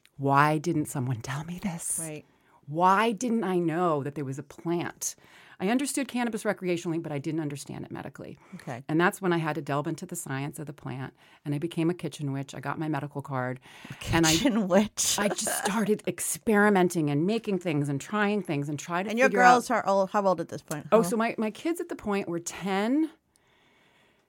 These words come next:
Speaker 1: ten, fifteen, and seventeen.
Speaker 2: And did they know what you were doing? Did they know what was
Speaker 1: They
Speaker 2: going on?
Speaker 1: kinda knew what I was doing.
Speaker 2: But
Speaker 1: I
Speaker 2: they must have seen you deteriorate. They must have seen
Speaker 1: They
Speaker 2: you
Speaker 1: saw
Speaker 2: on
Speaker 1: me so sick.
Speaker 2: Right.
Speaker 1: But then they saw me getting better. And
Speaker 2: Okay.
Speaker 1: then I did explain to them that I was using cannabis.
Speaker 2: Mm-hmm.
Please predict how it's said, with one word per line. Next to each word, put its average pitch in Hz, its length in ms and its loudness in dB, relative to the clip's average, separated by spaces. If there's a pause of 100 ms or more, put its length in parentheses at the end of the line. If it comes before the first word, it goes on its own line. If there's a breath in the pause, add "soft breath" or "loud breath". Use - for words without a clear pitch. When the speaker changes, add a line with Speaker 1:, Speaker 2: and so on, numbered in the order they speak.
(180)
Speaker 1:
ten, 233 500 -2
fifteen, 220 840 -4
and 175 180 0
seventeen. 151 640 -6
Speaker 2:
And 175 100 -4
did 175 100 -2
they 170 100 0
know 165 240 0
what 165 180 -2
you 151 120 -6
were 147 80 -4
doing? 285 400 0
Did 190 100 -2
they 170 80 -2
know 156 140 0
what 123 60 0
was 143 100 -6
Speaker 1:
They 160 100 2
Speaker 2:
going 147 160 0
on? 214 300 6
Speaker 1:
kinda 359 200 8
knew 285 200 8
what 269 200 6
I 208 120 8
was 214 200 4
doing. 151 400 4
Speaker 2:
But 165 80 2
Speaker 1:
I - 40 4
Speaker 2:
they 247 60 4
must 233 180 8
have 214 80 2
seen 190 180 -2
you 175 80 0
deteriorate. 165 640 -2
They 156 100 -6
must 147 160 -4
have 147 100 -8
seen - 140 2
Speaker 1:
They 190 120 10
Speaker 2:
you 208 40 10
Speaker 1:
saw 190 200 8
Speaker 2:
on 180 140 10
Speaker 1:
me 160 120 4
so 156 300 0
sick. 147 240 -2
Speaker 2:
Right. 165 260 0
Speaker 1:
But 190 120 -2
then 220 120 4
they 285 100 2
saw 240 240 0
me 220 120 0
getting 190 280 0
better. - 420 -2
And 185 100 2
Speaker 2:
Okay. 170 60 6
Speaker 1:
then 180 260 6
I 185 100 0
did 226 220 2
explain 185 480 0
to 180 100 -8
them 165 160 0
that 160 140 2
I 156 60 2
was 156 360 4
using 151 400 2
cannabis. 165 800 0
Speaker 2:
Mm-hmm. 190 160 -4